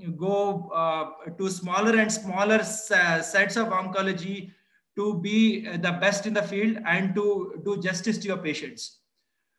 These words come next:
Though, uh, many patients are not cured of their disease, uh, uh, especially, um, in solid tumors, uh, uh,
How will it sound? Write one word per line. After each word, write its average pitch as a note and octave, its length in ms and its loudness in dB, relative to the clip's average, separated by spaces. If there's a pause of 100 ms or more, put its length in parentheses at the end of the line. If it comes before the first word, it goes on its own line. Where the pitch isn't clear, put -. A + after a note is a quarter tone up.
(200)
Though, B3+ 560 4
uh, F3+ 420 4
many G#3+ 240 4
patients A3+ 480 4
are G3 160 4
not F3 460 4
cured A#3 340 4
of F3+ 180 0
their G3 120 0
disease, F3 500 -4
uh, E3+ 380 0 (160)
uh, D#3+ 260 -2
especially, G3+ 640 0
um, E3+ 180 0
in F3+ 160 -10
solid F3+ 340 -4
tumors, F#3+ 440 -2 (640)
uh, F3+ 400 2 (420)
uh, D#3 300 -2